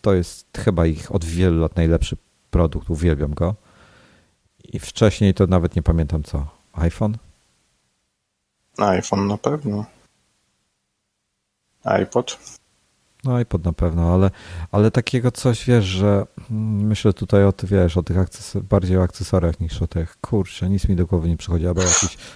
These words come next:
Speaker 1: usługi, <clears throat> jakieś tego typu rzeczy. No po prostu
Speaker 2: Akcesoriach?
Speaker 1: <clears throat> ten, ten HomePod nie jest wyraźnie lepszy od niczego na rynku i ma braki spore jeszcze nadal. Przecież obiecali AirPlaya dwa, nie ma go.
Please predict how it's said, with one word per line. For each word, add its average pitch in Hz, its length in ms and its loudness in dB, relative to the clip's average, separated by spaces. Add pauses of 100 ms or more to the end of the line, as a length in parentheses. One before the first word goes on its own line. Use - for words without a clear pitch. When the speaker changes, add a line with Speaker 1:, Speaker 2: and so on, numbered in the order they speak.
(100)
Speaker 1:
usługi, 92 760 2
<clears throat> 90 80 2
jakieś 90 180 -4
tego 85 200 2
typu - 240 -2
rzeczy. 80 340 -2 (640)
No 110 80 0
po 104 80 0
prostu 117 180 -2
Speaker 2:
Akcesoriach? 123 920 -2 (340)
Speaker 1:
<clears throat> 92 520 -6
ten, 110 100 -6 (120)
ten 104 160 2
HomePod 113 400 0
nie 104 140 0
jest 104 180 -2
wyraźnie 92 420 0
lepszy 85 300 0
od 71 100 -4
niczego 76 380 -2
na 76 100 0
rynku 78 280 0
i 73 80 0 (140)
ma 80 120 4
braki 76 420 0
spore - 380 -4
jeszcze 71 220 -4
nadal. 69 260 0
Przecież - 300 -8
obiecali 78 480 0
AirPlaya 78 460 2
dwa, 78 280 2
nie 73 180 0
ma 62 140 -2
go. - 180 -6